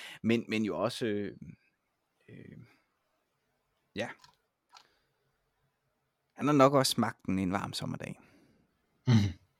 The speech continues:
Speaker 1: Ja, tænker jeg.
Speaker 2: Det
Speaker 1: Men
Speaker 2: tænker jeg
Speaker 1: herligt.
Speaker 2: også. Det er også, det kan jo, altså, det kan jo ramme forskellige folk forskellige steder her. Jeg er ikke specielt vild med den, heller ikke nu. Øh, og nogle gange, så kommer de jo igen, de her øl, men jeg synes faktisk ikke, den her, den kom igen.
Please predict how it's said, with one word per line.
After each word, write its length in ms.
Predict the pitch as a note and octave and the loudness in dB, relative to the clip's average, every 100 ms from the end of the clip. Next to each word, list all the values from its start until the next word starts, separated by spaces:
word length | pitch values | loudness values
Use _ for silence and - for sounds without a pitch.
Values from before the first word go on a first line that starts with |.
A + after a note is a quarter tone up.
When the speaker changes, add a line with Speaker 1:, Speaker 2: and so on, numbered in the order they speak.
| _ _ _ - - _ _ _ _ _ - | _ _ _ -20 -20 _ _ _ _ _ -20
Speaker 1:
Ja, 60 | - - - _ _ _ | -20 -20 -20 _ _ _
tænker 200 | - - | -18 -16
jeg. 80 | - - - _ _ _ _ _ - _ | -18 -20 -20 _ _ _ _ _ -20 _
Speaker 2:
Det 60 | B2 | 6
Speaker 1:
Men 20 | |
Speaker 2:
tænker 140 | C3+ B2+ | 8 8
jeg 80 | |
Speaker 1:
herligt. 200 | B2 B2 | 6 2
Speaker 2:
også. 80 | - - - _ D3 | -6 -16 -20 _ 0
Det 80 | D#3 | 2
er 60 | |
også, 160 | D3 - - - - - - - - - - _ - - | 2 -2 -10 -12 -10 -8 -10 -12 -16 -20 -20 _ -4 0
det 140 | B2+ | 6
kan 100 | D#3+ | 10
jo, 160 | D3+ - | 10 8
altså, 280 | B2 B2+ G#2 - - - | 2 0 -2 -8 -20 -4
det 80 | F3+ | 2
kan 120 | A3 | 4
jo 60 | F3 | 6
ramme 160 | D#3+ E3 | 6 6
forskellige 380 | D3+ D#3 B2 | 4 6 6
folk 240 | A#2 A2 - | 4 0 -4
forskellige 400 | - - A2+ - | -4 -4 -4 -4
steder 220 | - C3+ | -6 -6
her. 80 | A2 C3+ | -6 4
Jeg 200 | D3 D3+ | 6 8
er 20 | |
ikke 140 | C#3 | 6
specielt 340 | - - - - - | 2 -4 -4 -6 -10
vild 80 | B2 | -6
med 100 | A2 | -4
den, 120 | A2 | -2
heller 200 | A2 G2+ | 0 -2
ikke 180 | F#2+ - - | -4 -6 0
nu. 180 | A2+ G2+ C3 | 0 0 2
Øh, 140 | A#2 | 4
og 60 | A2+ | 6
nogle 140 | A#2+ | 6
gange, 200 | A2+ G#2+ | 4 2
så 140 | G#2 - | 0 0
kommer 220 | A#2+ G#2+ | 0 2
de 100 | G2 | 2
jo 100 | G2 | 0
igen, 320 | F#2+ G#2+ G#2 - - | 2 2 0 -2 -2
de 100 | A#2+ | 0
her 100 | G#2 | 2
øl, 80 | G2+ G2+ | 0 -2
men 100 | G#2+ | -2
jeg 120 | G2+ | -2
synes 200 | A#2+ A2 | -4 -6
faktisk 260 | - A2+ | -4 -2
ikke, 140 | A#2+ A#2+ | -2 0
den 120 | A2+ | -2
her, 80 | A2+ | -2
den 100 | - | -4
kom 180 | C3 C#3 | -4 -4
igen. 260 | D3+ C3+ | -4 -6